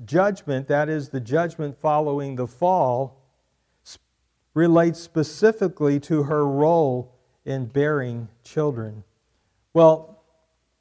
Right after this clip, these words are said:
before the creation of Eve, Adam en-, Adam enjoyed the privileges of a relationship with God, the privileges of provision of all his needs, yet he was alone. And God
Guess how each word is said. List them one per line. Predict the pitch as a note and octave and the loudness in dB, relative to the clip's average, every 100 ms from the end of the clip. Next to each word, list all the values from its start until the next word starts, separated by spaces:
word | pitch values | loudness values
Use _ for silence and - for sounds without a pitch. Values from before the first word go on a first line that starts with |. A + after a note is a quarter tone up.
| _ _ - - | _ _ -12 -4
before | C#3+ F#3 G3+ | 0 4 4
the | G3+ | 2
creation | - F#3 F3 E3+ F3 E3+ | -2 0 0 -2 -6 -6
of | D3 | -2
Eve, | C#3+ C#3+ | -2 0
Adam | C#3+ D#3+ D#3+ | -2 -2 -4
en-, | D3+ D3+ | -6 -6
Adam | D3 D#3 E3+ D#3+ | -4 -4 -2 -4
enjoyed | C3+ C#3+ D3+ B2+ | -4 -2 -2 -6
the | |
privileges | G#2+ E3+ E3+ D#3+ D#3+ D#3 C#3+ | -6 -6 -4 -4 -4 -6 -8
of | D3 C3 B2+ - - | -8 -6 -8 -14 -6
a | B2+ A#2+ | -4 -2
relationship | B2 A#2+ D3 F#3 E3 D#3+ E3 D#3+ | -2 0 0 -2 -10 -10 -10 -6
with | D3 C3+ | -8 -2
God, | D3+ D3+ D3 - _ - | 0 0 -2 -8 _ -6
the | C3 | -4
privileges | - F3 E3 D3 D3+ C#3+ | -2 -2 0 -2 -4 -6
of | - C#3 A2+ | -4 -6 -4
provision | C3+ A#2+ B2+ F3 F3 D3 | -6 -4 -2 -4 -4 -6
of | B2 | 0
all | D3 D#3+ D#3+ | 2 2 0
his | C3 A#2+ | -4 -6
needs, | C#3+ E3 D#3+ - | -4 -4 -6 -6
yet | C3 D#3+ E3 - | -2 0 0 -4
he | D#3+ D#3+ D#3+ | -4 -2 -2
was | C#3 D3 D3+ C#3+ - | 0 2 2 -2 -2
alone. | D3 C#3+ C3+ D3+ D#3 C3 A2+ - _ _ _ _ _ _ - | 0 0 2 2 2 0 -6 -10 _ _ _ _ _ _ -6
And | D3 C3 A2 | -4 -4 0
God | D3 F3 E3+ | 2 2 -2